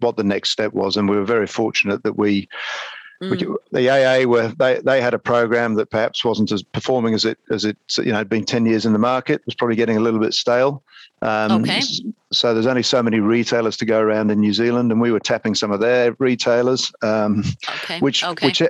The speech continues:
Speaker 1: which ended up bringing us together. So we actually formed a joint venture, um,
Speaker 2: Wow.
Speaker 1: in, in two thousand and ten, two thousand eleven.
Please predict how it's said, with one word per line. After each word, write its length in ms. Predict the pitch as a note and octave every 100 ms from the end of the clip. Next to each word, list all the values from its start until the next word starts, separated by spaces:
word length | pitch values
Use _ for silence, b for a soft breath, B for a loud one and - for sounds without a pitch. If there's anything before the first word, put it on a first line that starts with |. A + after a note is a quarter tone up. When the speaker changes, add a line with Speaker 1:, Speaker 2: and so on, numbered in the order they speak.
| - -
Speaker 1:
which 180 | C#3
ended 200 | - C3+ B2
up 100 | A#2
bringing 300 | B2 A#2 A2
us 120 | G2
together. 420 | G#2+ A2+ G#2 F#2
So 180 | - A2
we 200 | G#2 G#2+
actually 260 | A2+ - G#2
formed 300 | - A2 G2
a 40 |
joint 280 | F2 G#2 G2+
venture, 420 | G#2+ G#2 G2+ F2 _ B B -
um, 420 | G#2+ G2+ G2+ G2
Speaker 2:
Wow. 240 | D3+ D#3
Speaker 1:
in, 320 | A2+ G2+ G2 -
in 400 | G#2+ G2 F#2+ F2+ _ -
two 180 | - A2
thousand 400 | A2 G2+ F#2 F#2+
and 180 | F2
ten, 560 | - - G#2 F#2+ F2+ F2
two 120 | -
thousand 300 | G2+ G2 F#2
eleven. 320 | F#2 F#2+ F2+